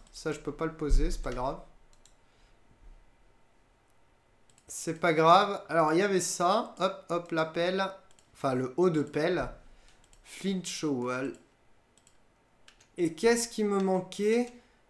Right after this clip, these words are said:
Bon, il y a toujours pas de squelette qui a pop, hein, par contre, c'est, c'est dommage. C'est pas grave. Pour l'instant, c'est pas très grave.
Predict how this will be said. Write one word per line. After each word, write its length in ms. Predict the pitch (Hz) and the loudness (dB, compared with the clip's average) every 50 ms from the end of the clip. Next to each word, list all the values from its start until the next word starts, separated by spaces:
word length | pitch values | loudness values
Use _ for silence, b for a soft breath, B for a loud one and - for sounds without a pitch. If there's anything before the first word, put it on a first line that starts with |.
| _ - | _ -4
Bon, 100 | - 202 | 0 2
il 80 | 294 339 | 4 6
y 20 | |
a 80 | 311 - | 6 4
toujours 300 | - - 262 277 311 - | 4 2 -2 -2 -2 0
pas 140 | - 277 - | 2 2 2
de 100 | 196 208 | 2 2
squelette 380 | 202 - - 190 180 202 202 | 0 0 0 0 0 0 -4
qui 120 | - - 160 | -4 -4 -4
a 40 | 147 | -4
pop, 280 | - - 175 214 220 - | -4 -6 -8 -8 -8 -10
hein, 60 | 185 180 | -12 -12
par 200 | 175 147 127 - | -10 -10 -10 -10
contre, 220 | 160 180 185 - | -10 -14 -14 -12
c'est, 300 | - 131 127 123 120 120 | -12 -10 -10 -8 -8 -10
c'est 160 | 120 - 127 | -10 -10 -8
dommage. 520 | 127 143 143 139 165 220 233 - - - - - - b b b b b b b b b b b b b b b b | -6 -4 -2 -2 -2 -4 -6 -10 -16 -20 -20 -20 -20 b b b b b b b b b b b b b b b b
C'est 180 | - - 147 131 | -10 -10 -8 -2
pas 140 | 139 135 | -2 -2
grave. 400 | 120 127 127 151 185 190 175 - - - - - - _ _ _ - _ _ _ _ _ - _ _ _ _ _ _ _ _ _ _ _ _ _ _ _ - | 0 2 2 2 2 2 -2 -8 -12 -16 -20 -20 -20 _ _ _ -20 _ _ _ _ _ -20 _ _ _ _ _ _ _ _ _ _ _ _ _ _ _ -12
Pour 200 | - 143 143 147 | -6 -4 -4 -2
l'instant, 500 | 151 156 147 - - - - 214 214 208 | -2 -4 -4 -6 -6 0 2 4 4 4
c'est 220 | 208 - 170 165 | 2 -2 -4 -2
pas 140 | - 180 170 | -2 -2 -2
très 240 | 170 - 170 156 139 | -2 -2 -2 -2 0
grave. 680 | 135 143 139 147 156 175 190 196 190 196 208 208 202 | 0 0 2 2 2 2 2 2 0 -2 -2 -2 -4